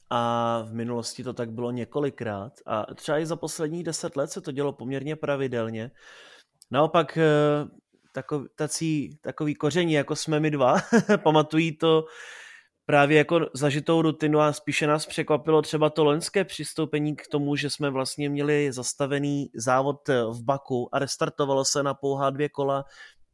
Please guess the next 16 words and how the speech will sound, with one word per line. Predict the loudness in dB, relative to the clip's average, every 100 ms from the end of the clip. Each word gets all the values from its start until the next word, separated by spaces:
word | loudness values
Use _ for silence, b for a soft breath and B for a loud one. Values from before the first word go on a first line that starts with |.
| -6
anebo | -2 -2 2 4 6 4 0 -8
že | -8
se | -4 -2
restartoval | -2 0 -2 0 0 2 2
závod | 2 2 2 -2
v |
Abu | -6 -2 -2
Dhabi | -2 -2 -4
na | -4
poslední | -6 -4 -2 -2
kolo | -2 0
a | 2
tak | 0 -2
podobně. | -2 -2 -4 -8
To | -8
spíše | -12 -8 -2 2 2